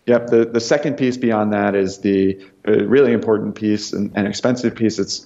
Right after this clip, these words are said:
it's content delivery. And that's basically every single person who's watching the video requires some C D N node to serve it to them, and that C D N node is using,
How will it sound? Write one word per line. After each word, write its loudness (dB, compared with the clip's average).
it's -8
content 0
delivery. -2
And 2
that's -2
basically 2
every 4
single 0
person -2
who's -4
watching -2
the 0
video 2
requires 2
some -2
C 0
D 2
N 2
node 0
to -4
serve 2
it 2
to -2
them, 2
and 0
that -2
C 0
D 4
N 2
node 2
is -2
using, 0